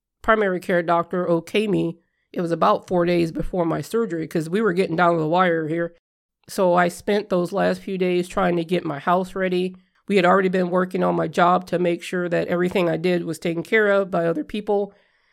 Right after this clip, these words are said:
in my department. So it worked out really well. <laughs> I bought some things to help me at home.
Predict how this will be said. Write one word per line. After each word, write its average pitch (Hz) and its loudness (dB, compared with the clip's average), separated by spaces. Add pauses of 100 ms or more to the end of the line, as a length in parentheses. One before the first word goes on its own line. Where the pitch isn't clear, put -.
(200)
in 190 0
my 180 2
department. 180 -2 (400)
So 185 2
it 175 6
worked 220 4
out 185 6
really 185 -2
well. 160 0
<laughs> - -2
I 175 0
bought 185 2
some 180 -2
things 185 0
to 180 -4
help 175 0
me 165 0
at 165 -4
home. 185 -2